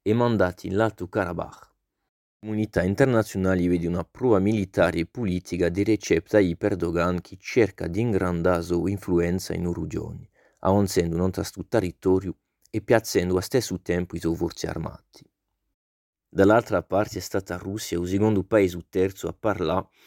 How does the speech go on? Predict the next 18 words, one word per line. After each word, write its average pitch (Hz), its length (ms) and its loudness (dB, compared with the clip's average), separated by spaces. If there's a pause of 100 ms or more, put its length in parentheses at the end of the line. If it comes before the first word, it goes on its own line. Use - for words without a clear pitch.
(360)
dopo 110 420 2
la 92 100 4
ripresa 98 560 -2
dei 90 200 -4
lotti, 80 460 -6 (180)
chiamando 92 580 2
all'appacciamento. 87 1000 -6 (1120)
Sta - 320 0
zona 107 300 4
è - 20 -2
diventata 90 680 -4
un 82 80 -8
spazio - 480 -4
strategico 90 760 -4
per 90 160 -4
i 87 100 -4
due 104 240 0
paesi. 85 540 -8